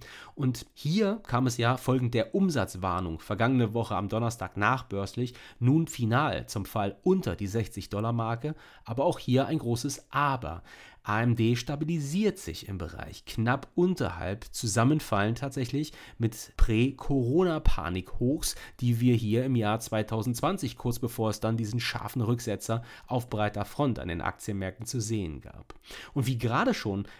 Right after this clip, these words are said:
bei Intel thematisiert, schaut die Lage summa summarum eigentlich alles andere als prosperierend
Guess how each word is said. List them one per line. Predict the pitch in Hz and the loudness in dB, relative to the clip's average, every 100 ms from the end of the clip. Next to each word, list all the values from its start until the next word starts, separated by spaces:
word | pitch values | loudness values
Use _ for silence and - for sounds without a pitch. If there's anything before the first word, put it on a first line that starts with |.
| - | -2
bei | 107 | -2
Intel | - 233 262 107 85 | 0 2 2 2 -2
thematisiert, | - 85 90 82 87 120 - | -6 -12 -10 -8 -4 -6 -6
schaut | - 131 151 | -2 0 0
die | 151 | 0
Lage | 113 95 87 113 170 - - | 0 0 -2 0 -2 -2 -4
summa | 135 165 175 | 0 2 2
summarum | 165 117 117 120 | 4 4 2 -2
eigentlich | 110 117 185 - | -2 -4 -6 -8
alles | 110 117 135 | -6 -6 -6
andere | - 98 101 101 | -6 -6 -6 -8
als | 123 - | -10 -10
prosperierend | - 92 - 127 135 233 180 92 | -10 -10 -4 -2 0 0 0 -2